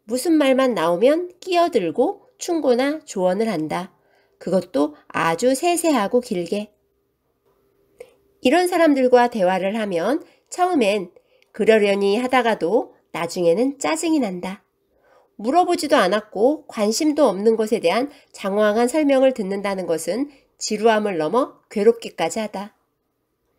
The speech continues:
그런데 왜 사람들은 누가 물어보지도 않은 것에 대해 길게 설명하려는 것일까? 그 이유 중에 하나는 일종의 통제 본능입니다. 누군가에게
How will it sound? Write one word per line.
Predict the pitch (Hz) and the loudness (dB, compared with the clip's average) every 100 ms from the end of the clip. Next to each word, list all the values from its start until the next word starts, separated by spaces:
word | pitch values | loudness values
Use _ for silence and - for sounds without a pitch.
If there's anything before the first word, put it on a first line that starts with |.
| _ _ - _ _ | _ _ -20 _ _
그런데 | 233 254 247 330 311 _ - | 6 6 6 -2 -4 _ -4
왜 | 214 285 311 | 4 4 4
사람들은 | 339 339 302 233 185 330 403 _ _ | 0 -2 0 -2 -2 -4 -8 _ _
누가 | 185 220 262 262 | -14 0 2 2
물어보지도 | 226 202 247 247 233 240 | 2 6 6 4 2 -2
않은 | 170 180 | -2 -4
것에 | 190 190 185 | -6 -6 -4
대해 | 160 214 - - - | -2 -2 -4 -12 -16
길게 | - 277 294 302 | -2 0 0 0
설명하려는 | 294 349 330 311 247 208 170 | -2 -2 0 0 0 -2 -4
것일까? | 165 - - 196 208 _ _ _ _ _ _ _ _ _ - - - | -6 -8 -6 -6 -6 _ _ _ _ _ _ _ _ _ -20 -20 -4
그 | 220 247 277 | 2 2 2
이유 | 226 262 302 | 0 0 0
중에 | 294 269 | 0 0
하나는 | 277 294 285 247 208 277 294 - | 0 2 2 2 2 0 -2 -10
일종의 | 185 185 180 202 269 285 | -12 -10 -4 0 2 0
통제 | - 381 381 392 | -6 -4 -2 -2
본능입니다. | 269 190 185 165 151 156 156 196 _ _ _ _ | -2 -4 -6 -6 -8 -8 -12 -14 _ _ _ _
누군가에게 | 185 233 240 202 170 220 302 349 | -2 0 2 2 2 4 2 0